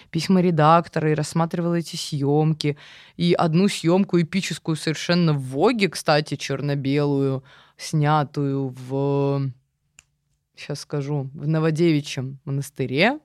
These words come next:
вообще невероятную, я её потом нашла.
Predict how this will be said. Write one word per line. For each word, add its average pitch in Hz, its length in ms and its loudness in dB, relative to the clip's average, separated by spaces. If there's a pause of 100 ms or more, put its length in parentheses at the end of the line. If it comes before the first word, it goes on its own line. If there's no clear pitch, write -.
(500)
вообще - 180 -6
невероятную, 139 840 0
я 135 100 -2
её 143 100 -2
потом 147 320 -6
нашла. 139 600 -2